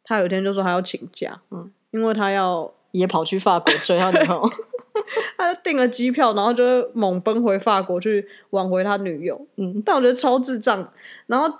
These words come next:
Speaker 1: 这个男的就会一直劈腿，
Speaker 2: 嗯。
Speaker 1: 我不懂为什么。
Speaker 2: 就是
Speaker 1: 可我真的不懂劈腿的人啊。
Speaker 2: 我觉得他们有很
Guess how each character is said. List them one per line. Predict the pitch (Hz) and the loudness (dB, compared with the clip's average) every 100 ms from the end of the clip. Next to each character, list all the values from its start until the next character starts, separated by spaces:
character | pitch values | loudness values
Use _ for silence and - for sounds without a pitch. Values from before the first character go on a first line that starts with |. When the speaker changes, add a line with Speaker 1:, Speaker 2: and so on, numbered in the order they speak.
| - | -4
Speaker 1:
这 | 415 | 0
个 | 311 | 2
男 | 247 190 | 2 0
的 | 202 | 0
就 | 262 | 2
会 | 294 | 2
一 | - | 0
直 | 220 185 | -2 -4
劈 | - 202 190 | -8 -6 -6
腿， | 185 - - _ - | -6 -8 -10 _ -10
Speaker 2:
嗯。 | 165 196 | -6 -4
Speaker 1:
我 | |
不 | 190 | -4
懂 | 262 185 165 | -2 -4 -2
为 | 196 | -4
什 | 185 | -4
么。 | 110 220 _ _ _ _ _ _ _ | -10 -20 _ _ _ _ _ _ _
Speaker 2:
就 | - 226 | -4 -4
是 | 233 233 214 202 190 180 160 - | -2 -2 0 0 -2 -6 -10 -6
Speaker 1:
可 | - | 0
我 | 262 | 2
真 | 254 311 | 4 2
的 | |
不 | 269 | 2
懂 | 262 202 | 2 0
劈 | 185 196 | 0 -2
腿 | 185 - | -2 -2
的 | 101 | -4
人 | 78 - - | -6 -12 -20
啊。 | - | -6
Speaker 2:
我 | - | 0
觉 | 202 254 | 2 2
得 | |
他 | 330 | 2
们 | 339 | 2
有 | 214 180 170 - - | 2 2 -2 -6 -12
很 | - 185 170 | -8 -4 -4